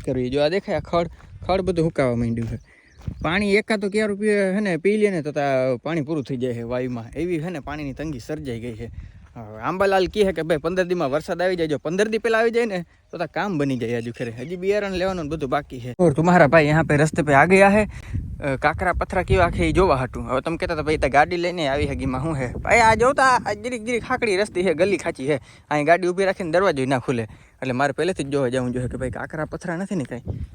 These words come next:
વળી કંઈ ચેમ્બર બેમ્બર માંડી જાય ને, ઓઇલ લીક થાય તો તો અઘરું પડીએ, ભાઈ, આપણી ગાડી છે. બીજાની ગાડી હોય તો તો હાલે, તો તો અહીં ચોથા ઘરમાં, ભાઈ, જવા દે. યહાં પે એક જબરા કાંટા મેરે કો લગ ગયા હે. બહુ કાંટાવાળું હે અહીં, જોતા. ચંપલા ના પહેર્યું તો શું હાલત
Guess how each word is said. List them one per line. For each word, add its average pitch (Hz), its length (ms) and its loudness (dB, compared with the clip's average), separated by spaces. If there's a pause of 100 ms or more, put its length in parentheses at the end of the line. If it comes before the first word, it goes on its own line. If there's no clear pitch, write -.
(140)
વળી 135 240 -10
કંઈ 143 140 -10
ચેમ્બર 147 340 -8
બેમ્બર 151 300 -8
માંડી 151 280 -10
જાય 156 180 -12
ને, 135 100 -10
ઓઇલ 156 120 -8
લીક 156 260 -10
થાય 180 300 -6 (100)
તો 139 80 -8
તો 147 80 -6
અઘરું 151 260 -6
પડીએ, 120 200 -10
ભાઈ, 147 180 -6
આપણી 143 240 -8
ગાડી 127 260 -4
છે. 110 100 -10 (500)
બીજાની 240 300 2
ગાડી 262 180 4
હોય 226 60 4
તો 240 120 -4
તો - 120 -6
હાલે, 165 220 -2
તો 170 160 -4
તો - 120 -6
અહીં 160 160 -6
ચોથા 156 260 -10
ઘરમાં, 131 280 -4
ભાઈ, 120 160 -6
જવા 120 180 -6
દે. - 120 -6 (540)
યહાં 147 260 -4
પે 139 80 -4
એક 135 100 -4
જબરા 156 320 0
કાંટા 156 240 -6
મેરે 147 200 -4
કો 147 120 -10
લગ 151 140 -6
ગયા 170 300 -6
હે. 160 540 -6 (1120)
બહુ 131 120 -6
કાંટાવાળું 120 500 -6
હે 117 60 -8
અહીં, 117 120 -6
જોતા. 139 300 -10 (1000)
ચંપલા 143 260 -4
ના 143 140 -2
પહેર્યું 151 260 -4
તો 143 80 -8
શું 160 140 -4
હાલત 120 180 -6